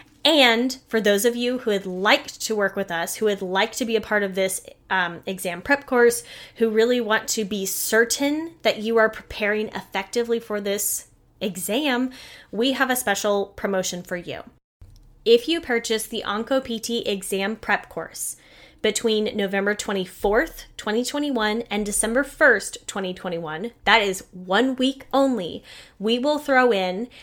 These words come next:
a free practice exam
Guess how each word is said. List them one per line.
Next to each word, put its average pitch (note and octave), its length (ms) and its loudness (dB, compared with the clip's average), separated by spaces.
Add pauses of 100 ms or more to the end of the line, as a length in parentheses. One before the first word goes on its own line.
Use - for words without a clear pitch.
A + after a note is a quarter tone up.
(140)
a G3+ 160 2
free A#3 840 0 (800)
practice B3+ 520 2
exam G#3+ 720 0